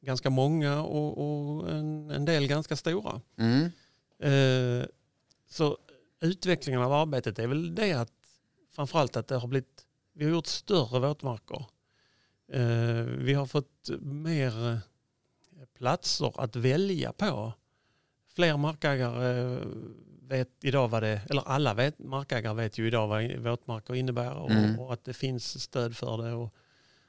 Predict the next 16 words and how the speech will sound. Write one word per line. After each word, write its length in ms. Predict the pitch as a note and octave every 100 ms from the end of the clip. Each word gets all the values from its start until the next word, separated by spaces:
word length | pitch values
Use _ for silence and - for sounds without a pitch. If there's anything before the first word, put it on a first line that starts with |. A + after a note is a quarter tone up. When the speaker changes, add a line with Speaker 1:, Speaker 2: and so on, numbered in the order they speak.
| _
Speaker 1:
att 140 | -
det 80 | E3
är 80 | F3
en 640 | D#3 D#3+ D#3 E3+ F3 F#3+ - _
hyfsad, 440 | D#3 G3 - E3 -
hyfsad 340 | E3 G3 F3
affär 280 | D#3+ G3 D3+
ibland. 360 | B2 G#3 C3 A#2+
Det 80 |
finns 260 | C3 D3+ C3+
ju 40 |
stöd 340 | C#3+ D#3+ C#3 A#2+ -
även 440 | - C#3+ C#3+ C3 A#2 - _ _ _ _
för, 320 | B2+ - B1+
eh, 60 | F2+ - _ _
en, 140 | B2+